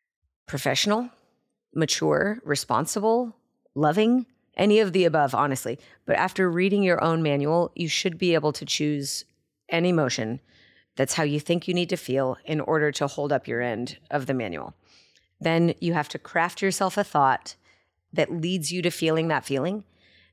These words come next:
And then you're off to the races, and you're into a very different relationship than the one you were in just before you wrote out your manual. Same person, same circumstances, different way of thinking. I really think that we can be the friends,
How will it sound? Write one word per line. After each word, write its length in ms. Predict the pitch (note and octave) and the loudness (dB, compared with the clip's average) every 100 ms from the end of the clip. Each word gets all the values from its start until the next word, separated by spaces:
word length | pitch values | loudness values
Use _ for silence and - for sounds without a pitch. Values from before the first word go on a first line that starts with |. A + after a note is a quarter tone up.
| _ _ | _ _
And 420 | - D#3+ D3+ D3+ - | -2 2 2 0 0
then 160 | D3+ D#3+ | 0 2
you're 200 | D#3 D3+ | 2 2
off 200 | B2+ D3 | 0 -2
to 120 | - | -4
the 60 | E3+ | 0
races, 440 | A3 A#3 A2+ A#2+ | 0 0 -2 -4
and 180 | - E3 | -2 -2
you're 80 | D3+ | -2
into 640 | - F#3+ G#3 - D#3 D3+ D3+ - - - | 0 0 0 0 0 0 -4 -12 -6 -4
a 60 | |
very 360 | D#3 F3+ G3 G3 | 0 2 4 4
different 320 | F#3+ F3+ C#3 | 2 0 -2
relationship 720 | D#3 D3 C3+ C#3 - C#3 - _ _ _ | 0 -2 -2 -6 -2 -2 -4 _ _ _
than 160 | E3 D#3 | -2 0
the 100 | D3+ | 2
one 360 | D3+ D3 C#3+ - _ | 0 0 -4 -8 _
you 160 | E3 D#3 | -2 0
were 80 | D3+ | 2
in 380 | C#3 C3+ C3+ - | 0 -2 -4 -8
just 240 | - D3+ - | -6 -6 -4
before 280 | C#3 C#3 C#3 | -4 -2 -2
you 120 | C#3+ | -2
wrote 200 | C#3 C3+ | -2 0
out 120 | C3+ | 0
your 120 | B2+ | -4
manual. 420 | G#2+ F#2 E2+ D#2 - _ _ _ _ _ | -10 -12 -14 -16 -18 _ _ _ _ _
Same 240 | - D3+ | 0 2
person, 520 | F#3+ F#3+ F#3+ G3 F#3+ F#3+ | 2 0 2 0 -2 -6
same 260 | - D3+ F#3 | -4 -2 0
circumstances, 760 | - F#3 E3 - D#3 D#3+ D3+ - _ _ | -2 -2 -4 -2 -2 -2 -6 -10 _ _
different 300 | E3+ F#3 B2 | -2 -2 0
way 140 | D3 | 0
of 80 | C#3+ | 0
thinking. 400 | - G2+ - - _ - - - - - _ _ _ - | -4 -10 -12 -16 _ -20 -20 -20 -20 -20 _ _ _ -6
I 120 | A#2 | -4
really 380 | D3 E3+ G3 F#3 | 0 2 4 2
think 340 | - E3+ D#3 | 0 -2 -2
that 140 | D#3 | -2
we 100 | D3 | -2
can 220 | D3+ D#3 D3+ | -2 -2 0
be 180 | E3+ | 0
the 140 | D3+ D#3 | 0 -2
friends, 640 | - D#3 D3 D#3+ D#3 C#3+ | 0 0 2 0 0 -2